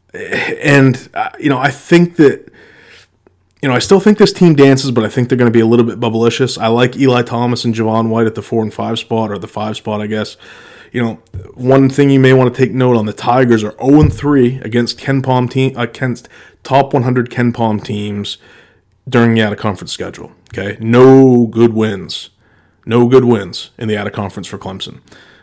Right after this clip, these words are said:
okay? The only team in the A C C currently ranked outside the KenPom top one hundred is Wake Forest, okay?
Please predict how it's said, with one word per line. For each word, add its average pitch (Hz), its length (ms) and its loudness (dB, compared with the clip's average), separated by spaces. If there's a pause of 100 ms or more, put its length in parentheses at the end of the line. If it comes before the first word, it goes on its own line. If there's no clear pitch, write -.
(100)
okay? 98 300 -6 (760)
The 110 160 -6
only 143 360 4
team 147 380 0
in 143 200 2
the 139 180 4
A 135 80 4
C 135 160 -2
C 131 180 -4
currently 135 560 0
ranked 123 400 2
outside 123 460 0
the 127 60 -4
KenPom 127 480 -2
top 120 240 -2
one 113 100 -2
hundred 139 300 0
is 107 100 -2
Wake 107 200 -4
Forest, - 500 -14 (560)
okay? 117 340 -2